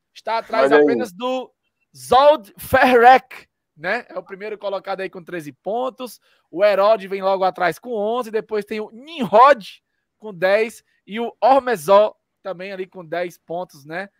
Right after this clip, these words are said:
Speaker 1: É, enfim, o Ormezó aí com uma partida a menos pode ultrapassar o Herod aí. Ainda joga na rodada, né? O Spartacus é o nome mais fácil aí, né?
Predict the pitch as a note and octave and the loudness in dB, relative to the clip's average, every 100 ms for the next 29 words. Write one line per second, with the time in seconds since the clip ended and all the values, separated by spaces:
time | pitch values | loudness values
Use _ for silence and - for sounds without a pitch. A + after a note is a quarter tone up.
0 | _ _ D3+ D#3 D3+ D3 C#3+ D3+ D3+ E3 | _ _ -12 -8 -6 -4 -6 -8 -12 -6
1 | E3 F3 E3+ D#3+ F3 F3 F#3+ F3 - F#3+ | -4 -4 -6 -6 -8 -8 -10 -10 -8 -8
2 | F3 D3+ F3 - D3 D#3 D#3+ E3 E3+ F3+ | -8 -10 -14 -12 -8 -8 -8 -10 -8 -8
3 | E3 D3+ D#3 F3+ D#3 D#3 D#3 D3+ C#3 E3 | -8 -8 -4 -2 -2 -4 -6 -8 -8 -12
4 | _ _ - C#3+ D#3 C3 D3 E3+ E3+ E3+ | _ _ -18 -10 -8 -4 -4 -4 -6 -4
5 | F#3+ F3+ D#3 E3+ C#3+ C3 D3 F#3+ _ _ | -4 -2 0 0 -2 -8 -10 -12 _ _
6 | - F#3 - G#3 A3 G3+ G3 F3 F3+ F3 | -16 -16 -4 -2 -2 -4 -14 -8 -6 -6
7 | E3 E3 D#3+ F3+ F3 D#3+ G#3+ C#4 B3+ - | -10 -14 -8 -8 -8 -2 0 0 -4 -14
8 | - _ _ _ - G3+ B3 C#4+ - F#3+ | -20 _ _ _ 0 2 4 0 -6 -6
9 | G3+ C4 B3 G#3+ | -4 -6 -2 -2